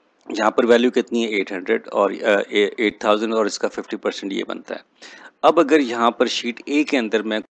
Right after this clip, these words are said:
करता हूँ, for example, इसको मैं, अ, फ़ोर थाउजेंड कर देता हूँ, तो इसको मैंने क्या कर दिया, इसको मैंने, अ, फ़ोर थाउजेंड कर दिया।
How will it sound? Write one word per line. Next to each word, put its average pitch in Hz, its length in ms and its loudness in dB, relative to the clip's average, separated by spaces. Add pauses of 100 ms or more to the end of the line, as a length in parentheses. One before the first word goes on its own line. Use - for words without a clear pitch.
(460)
करता - 240 -4
हूँ, 90 100 -8 (100)
for 120 160 4
example, 107 540 -4
इसको 120 280 -4
मैं, 98 320 -2 (560)
अ, 104 140 6
फ़ोर 123 400 0
थाउजेंड 98 280 -4
कर - 100 -6
देता 90 300 -12
हूँ, - 80 -20 (240)
तो - 60 -12
इसको 123 320 -4
मैंने 104 220 -2
क्या 101 160 -2
कर 101 180 -2
दिया, 101 200 -6
इसको - 240 -10
मैंने, 90 280 -6 (520)
अ, 98 200 2
फ़ोर 104 420 -6
थाउजेंड 87 300 -12
कर - 100 -14
दिया। - 300 -18